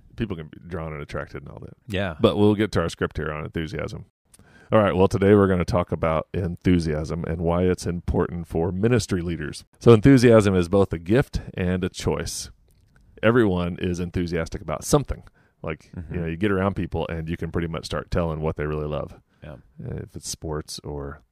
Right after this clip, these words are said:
Speaker 1: their family or
Speaker 2: Mm-hmm.
Speaker 1: coffee
Speaker 2: Ooh.
Speaker 1: or, you know, just, like, people just go nuts over something. And so what does this really mean for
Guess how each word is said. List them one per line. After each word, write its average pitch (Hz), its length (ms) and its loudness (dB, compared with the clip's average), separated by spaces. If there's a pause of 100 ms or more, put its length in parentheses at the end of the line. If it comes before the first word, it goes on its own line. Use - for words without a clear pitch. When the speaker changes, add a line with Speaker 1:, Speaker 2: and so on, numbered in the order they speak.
(120)
Speaker 1:
their 80 100 -8
family 76 460 -8
or - 360 -12 (400)
Speaker 2:
Mm-hmm. - 100 -14
Speaker 1:
coffee 78 360 -8 (420)
Speaker 2:
Ooh. 80 60 -10
Speaker 1:
or, 78 440 -6
you 90 60 -8
know, 78 160 -8
just, 76 140 -10
like, 69 160 -12
people 85 200 -10
just 76 200 -12
go 80 120 -10
nuts 80 300 -10
over 76 180 -10
something. 80 380 -14 (580)
And 82 160 -6
so 87 280 0 (420)
what 123 240 2
does 110 140 4
this 98 180 2
really 95 240 4
mean 87 300 -2
for 82 420 -4